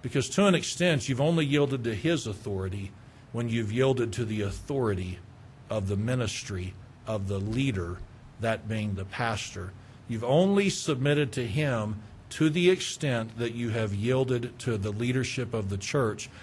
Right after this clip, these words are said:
And if you say, "Well, I just can't yield to the leadership of the church," then I say this politely, you need to find leadership that you can yield to and submit yourself to.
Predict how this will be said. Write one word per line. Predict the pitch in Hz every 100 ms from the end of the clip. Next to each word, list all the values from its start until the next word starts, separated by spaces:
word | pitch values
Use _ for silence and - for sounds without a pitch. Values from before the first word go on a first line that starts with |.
| - -
And | 127
if |
you | 123
say, | - 127
"Well, | 117 117
I | 170
just | 170 196 -
can't | - 175 165
yield | 135 135 120 110
to | 110
the | 113
leadership | 120 123 123 - 117
of | 113
the | 107
church," | - 131 110 107 - - -
then | 120 117
I | 107
say | - 120
this | 120 120
politely, | - 135 143 143 110 107 101 - - -
you | 110
need | 113 117 120
to |
find | 123 131 123 120 117
leadership | 117 117 113 - 117 -
that | 110 101
you | 113 120 117
can | - 185 180 113 92 - - - 107
yield | 113 113 104 95
to | - 98 87 87
and | 113 107
submit | - 113 101 104 98
yourself | 101 92 - 104 95 -
to. | 104